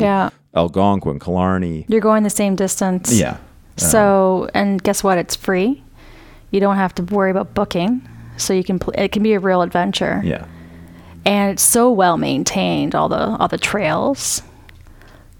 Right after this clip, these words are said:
Speaker 1: And they have an incredible number. So where do you wanna go backpacking this summer?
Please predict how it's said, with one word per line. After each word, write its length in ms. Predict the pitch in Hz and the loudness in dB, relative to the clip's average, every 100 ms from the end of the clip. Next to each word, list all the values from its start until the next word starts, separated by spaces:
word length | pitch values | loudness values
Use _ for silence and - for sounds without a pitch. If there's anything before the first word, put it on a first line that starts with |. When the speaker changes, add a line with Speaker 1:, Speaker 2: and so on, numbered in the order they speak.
| - - | -14 -4
Speaker 1:
And 80 | 196 | -2
they 60 | |
have 180 | 170 185 | 0 -2
an 80 | 190 | -2
incredible 520 | 208 - 196 196 208 | -4 -2 -2 -2 -2
number. 520 | 196 190 196 202 208 - - | 0 -2 -2 -2 -4 -6 -2
So 140 | 294 | 2
where 120 | 339 | 4
do 80 | 508 | 4
you 100 | 494 | 4
wanna 160 | 427 277 | 4 0
go 140 | 196 | 2
backpacking 640 | 185 160 - 190 180 - | 2 2 2 0 0 0
this 140 | 196 185 | -2 -2
summer? 420 | 202 190 196 | -2 -2 -2